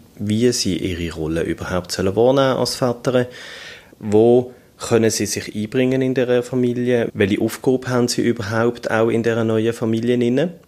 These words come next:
Und aber auch so ein bisschen rausgespürt, dass Teil Männer auch von den Frauen ein bisschen wie vorausgehalten werden.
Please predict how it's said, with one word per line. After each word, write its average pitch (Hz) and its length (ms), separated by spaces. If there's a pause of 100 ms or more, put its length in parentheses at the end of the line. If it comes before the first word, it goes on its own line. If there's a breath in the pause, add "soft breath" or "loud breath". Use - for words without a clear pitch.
(140)
Und 139 640
aber 123 360
auch 120 120
so 120 180
ein 117 80
bisschen 123 260
rausgespürt, 127 600
dass - 120
Teil 120 220
Männer 117 400
auch 107 60
von 117 120
den 110 200
Frauen 110 320
ein 110 80
bisschen 110 280
wie 120 320
vorausgehalten 117 1120
werden. 101 480